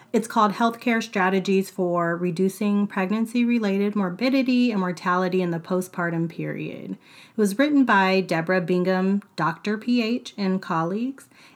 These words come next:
and published in the Journal of Perinatal and Neo-,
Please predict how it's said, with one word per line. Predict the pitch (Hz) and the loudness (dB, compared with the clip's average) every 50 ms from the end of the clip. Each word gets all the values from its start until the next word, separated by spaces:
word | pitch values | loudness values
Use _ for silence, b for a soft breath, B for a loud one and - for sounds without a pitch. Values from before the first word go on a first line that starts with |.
| b 208 | b 0
and | 196 190 196 | 2 2 2
published | 208 214 214 233 233 233 - | 2 0 0 2 0 0 2
in | 220 | 2
the | 208 196 | 2 2
Journal | 180 - 185 185 185 185 190 190 | 2 2 2 2 2 2 0 0
of | 165 160 - | -2 -6 -6
Perinatal | - - 247 247 254 240 233 214 202 202 202 196 190 | -4 0 2 4 4 4 4 4 2 2 2 2 2
and | 180 | 2
Neo-, | 185 180 180 180 180 190 196 | 2 2 2 0 0 -2 -4